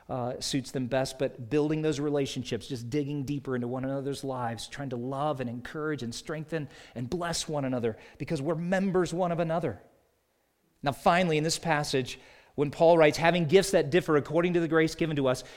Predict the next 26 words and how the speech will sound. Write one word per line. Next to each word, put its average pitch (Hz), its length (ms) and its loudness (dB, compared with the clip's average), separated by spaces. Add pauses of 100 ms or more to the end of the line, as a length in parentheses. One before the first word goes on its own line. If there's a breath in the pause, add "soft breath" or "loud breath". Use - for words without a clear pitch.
(120 loud breath)
he, 165 320 0
he's 151 240 0
reminding 143 520 2
us 131 100 -2
very 139 240 0
specifically 127 600 -4
we 135 160 -2
are 123 100 0
gifted 120 500 -6
members. 120 540 -6 (220 loud breath)
And 135 120 0
this 147 140 -4
ties 143 320 0
right 147 200 2
back 135 220 -2
to 139 60 -6
that 123 300 -4
term 123 280 -2
valuable. 110 680 -8 (640)
Look 175 160 -2
at 208 80 0
the 180 80 -4
text 147 320 -4
again 117 200 0
with 107 140 -10
me. 101 180 -10